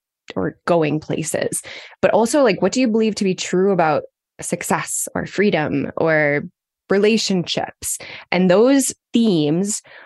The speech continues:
are so magnetic for attracting people that have a similar view, a similar way of looking at the world. We, when we were prepping for this call, we were talking about tribes and how powerful it can be to have an audience of people that all are really engaged in your brand.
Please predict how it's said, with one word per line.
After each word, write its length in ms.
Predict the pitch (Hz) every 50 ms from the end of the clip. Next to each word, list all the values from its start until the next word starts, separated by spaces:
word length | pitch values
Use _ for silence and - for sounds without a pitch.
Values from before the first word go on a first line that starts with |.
| - _ _ _ -
are 320 | 180 190 185 180 175 175
so 460 | 170 - - - - 202 196 233 254
magnetic 840 | 247 240 214 190 175 165 156 160 151 156 143 107 - - _ - - _ _ _
for 140 | - - 180
attracting 540 | 160 156 - - 160 160 160 - 220 208 220
people 280 | 202 208 208 - 254 247
that 140 | 214 - -
have 340 | - - 185 180 175 180 165 -
a 80 | -
similar 520 | 175 - - - 165 165 165 160 156 160 156
view, 280 | 151 170 156 - -
a 80 | 131 151
similar 580 | - - - - 185 175 170 170 170 160 156 156
way 160 | 160 160 160 156
of 100 | 156 160
looking 420 | 151 156 160 160 - 170 156 -
at 200 | - 143 151 -
the 100 | - 147
world. 460 | 151 156 156 156 160 - - - - - - - - - - - - - - _
We, 380 | - 196 202 196 185 - - _ _ _ _ _
when 180 | 180 196 185
we 60 | 185
were 100 | 170 175
prepping 340 | 175 - 185 170 - 185 175
for 80 | - 185
this 120 | 156 143
call, 220 | - - 175 170 160
we 60 | 156
were 60 | 156
talking 300 | - 170 170 156 - 185
about 200 | 156 143 139 -
tribes 540 | - - 160 135 143 147 156 160 160 160 147
and 240 | - - 165 160 - _ _ _ _ _ _ _ _ _ _ _ -
how 160 | 185 214 202
powerful 440 | - - 190 180 180 185 180 190 180
it 80 | -
can 160 | - - 180 165
be 180 | 180 175 170 175
to 140 | - 175 165
have 240 | 165 190 180 160
an 100 | 170 170 -
audience 460 | - 160 175 170 180 175 170 175 -
of 100 | 185 170
people 260 | - - 185 185 180 165
that 140 | 160 - -
all 200 | - 165 165 175
are 120 | 170 170 175
really 260 | 175 175 170 165 160
engaged 520 | 160 160 151 - 170 165 165 160 151 - -
in 60 | 160
your 100 | 160 156
brand. 420 | 143 170 160 160 165 160 165 -